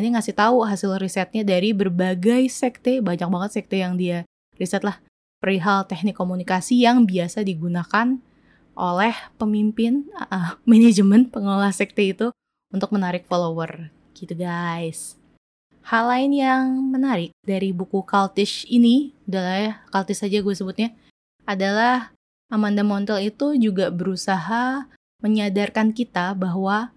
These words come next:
setakut-takutnya <laughs> atau seantipatinya kita pada sekte, sebenarnya ada banyak hal di kehidupan kita yang mungkin nggak menimbulkan kerugian yang nyata, nggak terlihat melanggar norma, nggak terlihat melanggar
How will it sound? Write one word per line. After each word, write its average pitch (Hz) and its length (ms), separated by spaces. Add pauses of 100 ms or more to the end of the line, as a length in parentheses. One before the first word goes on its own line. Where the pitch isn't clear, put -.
(400)
setakut-takutnya 233 1200
<laughs> 226 140
atau 233 160
seantipatinya 208 1040
kita 214 240
pada 190 160
sekte, - 480 (480)
sebenarnya 202 560
ada 208 160
banyak 190 400 (240)
hal 190 400
di 185 80
kehidupan 180 640
kita 208 320
yang 196 160
mungkin 262 640 (560)
nggak 214 240
menimbulkan 220 560
kerugian 202 400
yang 196 240
nyata, - 240 (320)
nggak 185 240
terlihat 180 560
melanggar 185 560
norma, 226 480
nggak 190 240
terlihat 180 400
melanggar 180 480